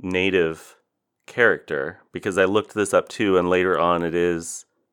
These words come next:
made really clear that he's supposed to be indigenous, like, human, I guess. But he's played by a, an actor with, of Mexican heritage, so that's a little weird. But again,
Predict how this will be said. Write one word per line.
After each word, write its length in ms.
made 440
really 340
clear 380
that 160
he's 260
supposed 360
to 60
be 320
indigenous, 680
like, 240
human, 420
I 120
guess. 600
But 280
he's 180
played 240
by 120
a, 300
an 120
actor 400
with, 240
of 160
Mexican 440
heritage, 420
so 80
that's 440
a 100
little 260
weird. 320
But 380
again, 400